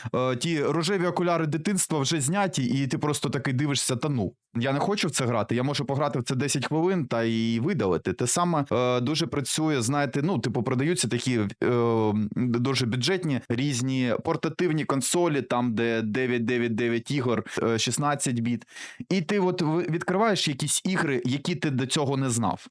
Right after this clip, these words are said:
Ти ба-, бачиш назву, вона знайома, вона відома, ти її відкриваєш і такий: "Блін, а щось, щось, щось не те". Але тим не менш, я відкрива-,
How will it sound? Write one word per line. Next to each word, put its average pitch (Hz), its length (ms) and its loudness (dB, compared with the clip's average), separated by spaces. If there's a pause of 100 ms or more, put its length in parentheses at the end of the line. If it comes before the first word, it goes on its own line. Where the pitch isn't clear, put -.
Ти 156 140 0
ба-, 135 200 0
бачиш 127 380 0
назву, 185 420 2
вона 135 300 0
знайома, 147 460 0
вона 127 260 2
відома, 151 560 2 (340)
ти 165 100 0
її 170 180 2
відкриваєш 175 840 0
і 160 220 0
такий: 143 440 -2 (220)
"Блін, 113 260 0
а 110 40 0
щось, 139 320 -2
щось, - 360 -2
щось 156 300 -2
не 165 100 0
те". 127 260 -2 (440)
Але 160 280 0
тим 180 200 -2
не 180 60 -2
менш, 175 300 0
я 165 100 0
відкрива-, 156 480 -2